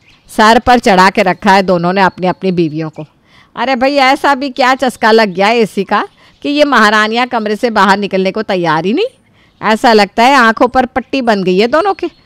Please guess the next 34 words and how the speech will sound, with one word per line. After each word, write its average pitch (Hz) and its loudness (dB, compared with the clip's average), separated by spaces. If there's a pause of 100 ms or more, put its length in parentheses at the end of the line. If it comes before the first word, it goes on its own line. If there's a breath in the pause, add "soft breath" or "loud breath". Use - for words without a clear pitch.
(280 soft breath)
पूरे 240 2
घर 196 0
में 262 -2
गंदगी 277 0
मची 196 -4
हुई 175 -2
है, 185 -6 (320 soft breath)
लेकिन 285 -4
मजाल 226 2
है 320 2
जो 294 0
दोनों 277 -4
में 285 -4
से 277 -4
कोई 262 -2
भी 247 -6
घर 220 0
की 226 -8
सफाई 175 -6
कर 147 -8
दे। 180 -12 (560 soft breath)
किसी 196 -2
तरह 185 0
से 208 -2
रोग 202 -2
आकर 202 0
बस 208 -4
सुबह 220 -2
उठकर 220 -4
टिफ़िन 214 -4
बना 170 -2
कर 196 -2
देती 180 -8
है। 190 -4